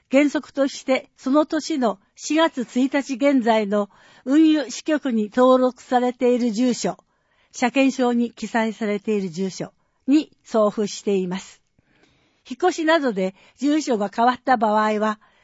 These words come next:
運輸支局で車検証の住所の変更登録を忘れずに行ってください。なお、住民、住民票の移動手続きだけでは、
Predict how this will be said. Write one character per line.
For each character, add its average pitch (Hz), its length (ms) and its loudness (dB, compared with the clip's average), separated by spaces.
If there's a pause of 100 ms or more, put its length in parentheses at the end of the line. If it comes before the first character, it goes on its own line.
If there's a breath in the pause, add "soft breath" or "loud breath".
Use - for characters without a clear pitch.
(160 soft breath)
運 302 240 4
輸 311 160 2
支 - 160 -12
局 285 260 -2
で 185 220 -4 (340)
車 269 140 -2
検 339 260 0
証 302 300 0
の 294 160 2
住 302 260 -2
所 226 180 -4
の 226 200 -2 (160)
変 277 280 0
更 277 320 2
登 277 240 4
録 226 360 -2 (260)
を 247 220 2
忘 233 260 -4
れ 262 140 4
ず 247 100 -2
に 247 120 2
行 233 180 0
っ 247 180 0
て - 140 -10
く 240 80 -6
だ 226 120 -2
さ 226 200 -2
い。 220 100 -8 (460)
な 269 180 6
お、 165 140 -2 (260 soft breath)
住 277 240 2
民、 302 260 0
住 311 280 4
民 330 180 2
票 285 260 2
の 277 140 2
移 247 140 -2
動 277 280 6
手 262 280 -4
続 269 260 -6
き 240 140 -6
だ 247 120 2
け 233 120 -2
で 208 100 2
は、 196 220 -2